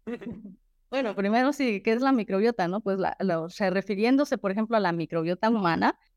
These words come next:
pues es el conjunto de microorganismos que forman parte, ¿no? De un sitio específico del cuerpo, ¿no? Si se refiere uno a la microbiota intestinal, pues son los microorganismos que forman,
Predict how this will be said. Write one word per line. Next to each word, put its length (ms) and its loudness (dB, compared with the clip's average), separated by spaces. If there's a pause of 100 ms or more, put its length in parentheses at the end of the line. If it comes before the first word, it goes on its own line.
pues 240 -2
es 140 -8
el 160 -2
conjunto 640 0
de 100 2
microorganismos 920 0
que 140 -10
forman 680 0 (300)
parte, 480 2
¿no? 180 2
De 120 -2
un 100 -4
sitio 320 -4
específico 760 -4
del 180 0
cuerpo, 340 2
¿no? 120 0
Si 120 -16
se 140 -2
refiere 420 0
uno 140 2
a 60 4
la 100 2
microbiota 460 -2
intestinal, 580 -2
pues 160 -4
son 220 -4
los 120 -4
microorganismos 800 -2
que 120 -8
forman, 440 -2